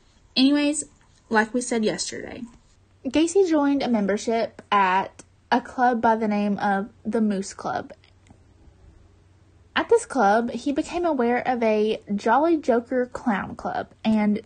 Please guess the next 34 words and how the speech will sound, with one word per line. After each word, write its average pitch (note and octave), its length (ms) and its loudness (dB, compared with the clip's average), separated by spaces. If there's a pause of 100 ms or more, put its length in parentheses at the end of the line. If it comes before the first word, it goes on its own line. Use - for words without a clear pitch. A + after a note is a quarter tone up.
(100)
the A3+ 80 -2
members C4+ 280 0
of C4+ 100 4
this B3+ 160 0
club G#3+ 520 2
would G#3 260 0
perform A3 460 0
at G3+ 200 -4
fundraisers A3 680 0
and G3+ 160 -2
parades, G3 580 -4 (160)
and A3+ 160 2
then A3 380 0
they G#3+ 120 4
would G#3+ 120 2
volunteer G#3 720 0
at F#3 380 -6 (580)
children's F#4+ 340 2
hospitals - 540 -12
dressed A3+ 300 -2
as A#3 100 -4
clowns. - 480 -10 (600)
In A#3+ 240 4
late B3 440 0
nineteen A#3+ 440 0
seventy-five, A3 680 0
Gacy A#3 460 -2
joined A3 380 2
and G#3+ 200 -2
created G#3 420 0
his A3 320 -2
own G3+ 260 0
clown F#3 320 -4
characters, - 640 -12